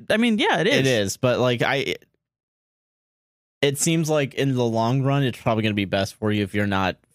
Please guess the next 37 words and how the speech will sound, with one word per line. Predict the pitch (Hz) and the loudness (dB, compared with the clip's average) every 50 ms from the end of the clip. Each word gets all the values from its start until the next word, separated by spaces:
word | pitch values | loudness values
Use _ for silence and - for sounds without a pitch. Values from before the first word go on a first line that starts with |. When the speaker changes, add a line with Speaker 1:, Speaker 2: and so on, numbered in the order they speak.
| _ | _
Speaker 2:
feeling | - 113 110 107 104 101 98 98 101 | -2 -2 0 0 0 -2 -2 -2 -4
monogamy. | 98 101 98 92 90 92 90 92 90 92 90 87 87 85 85 - _ _ _ _ - | -2 -2 0 0 0 -2 -4 -4 -4 -4 -4 -4 -4 -6 -8 -10 _ _ _ _ -6
It's | 110 110 | -4 -2
just | - 131 127 - - - - | -2 -2 -2 -4 -4 -4 -2
a | 233 | 0
Speaker 1:
To | 226 214 | 0 2
Speaker 2:
straight | 202 - | 4 4
Speaker 1:
not | 196 190 185 180 - | 4 4 4 2 0
Speaker 2:
up | - | -2
incompatibility | - 110 107 - 117 - 120 104 101 98 87 95 95 92 92 85 92 90 | -2 -2 -2 -4 -4 -4 -2 -2 -2 -2 0 0 0 0 0 0 -2 -4
at | 85 - | -2 -2
that | 87 85 80 71 | -2 -2 -2 -4
point. | - 92 87 87 85 - | -6 -6 -4 -4 -2 -2
Speaker 1:
Yeah. | 247 269 311 349 381 339 247 | 0 0 0 0 0 -2 -2
Speaker 2:
And | - 95 95 98 | -2 -2 -2 -2
that | - 92 - | -2 -2 -2
might | 98 98 95 92 | -2 -2 -2 -2
be | - 98 95 95 92 - _ _ | -2 -4 -4 -4 -6 -10 _ _
grounds | 101 95 95 98 95 - - | -2 0 0 -2 -2 -6 -6
to | - 113 101 98 98 92 98 - _ _ _ _ _ _ _ | -4 -2 0 0 0 -2 -6 -12 _ _ _ _ _ _ _
Speaker 1:
To | 202 196 196 196 196 190 196 196 190 | 0 0 0 0 0 -2 -4 -8 -4
get | - 190 202 | -2 -2 0
out | 226 302 - - | 0 -2 -4 -2
there. | - 156 | -2 0
Speaker 2:
Yeah. | 151 120 98 95 - _ - - _ _ | 0 0 0 -2 -6 _ -20 -20 _ _
And, | 175 185 | -2 0
like, | 190 190 190 180 - - | 2 0 0 0 -2 -2
I | 190 | -2
mean, | 208 214 196 | -2 0 0
the | 196 185 | 0 0
good | 170 214 226 247 | 0 0 0 0
news | 240 240 226 202 - - | 0 0 0 -2 0 0
is | - 147 135 127 | 0 0 0 0
that, | 135 131 127 123 113 | 0 0 0 0 0
like, | 127 120 113 107 104 95 - - _ _ _ _ _ | 0 0 0 0 -2 -2 -6 -16 _ _ _ _ _
the, | 147 156 147 135 82 127 | 0 2 2 2 2 0
the, | 139 131 143 139 131 120 117 | 0 0 0 2 2 0 0